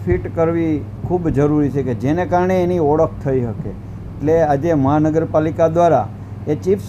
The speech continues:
ફિટ કરવાના કામને પણ મંજૂરી આપવામાં આવી છે. શહેરમાં જે કૂતરાઓની સમસ્યા છે, એને આમ તો કોર્ટની ગાઈડલાઇન પ્રમાણે એને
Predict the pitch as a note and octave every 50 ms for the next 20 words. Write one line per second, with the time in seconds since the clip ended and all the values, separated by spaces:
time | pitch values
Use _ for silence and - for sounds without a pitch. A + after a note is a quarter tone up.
0 | - - F3 E3 D3+ - - E3 D#3 D#3+ D#3+ D#3+ E3 D#3 - - D3 D3+ D3+ D#3+
1 | D#3 D#3 D3+ - D3+ D#3 D3+ D3 C3 A2+ A2 A#2 A#2+ B2+ C3+ C#3 C#3+ C#3 C3+ A#2+
2 | - - C#3+ C3+ C3 C3 C3 B2+ B2+ C3 C3 B2+ A#2+ - B2+ B2 B2 B2 - -
3 | - - - - - - - - - - - - - - - - - - - -
4 | - D3 D#3 E3+ F3+ F#3+ F#3+ G3+ G3 G3+ G#3+ G#3+ G3+ - - - - - - C#3+
5 | B2 C#3+ F3 G#3+ G#3 - - F3 F3+ - - G#3 F#3+ F#3 F#3 F#3 F3+ F3 D#3 B2+
6 | D#3 D3+ D3+ D3 C3 - - B2 A2+ G#2 G2 F#2+ F#2 - - - - - - -
7 | - - - D3 D3+ F3 F#3 F#3 F#3+ F#3+ F#3+ F3+ - - D3 D3 D#3 - F#3 F#3
8 | F#3 F#3+ F#3+ F#3 G3 - - - - - - - - - - - - - - D3
9 | D#3 E3+ E3 - F3 F3 F3+ F3 C#3 C3 C3 C#3+ C3+ C3+ D#3+ F3 F3 E3+ D#3+ -
10 | D#3+ D#3+ D#3+ D#3 C#3 A#2+ G#2 G2+ - - - - - - - - - - - -
11 | C#3 D3 D3+ E3 F3 F3+ F#3 F3+ -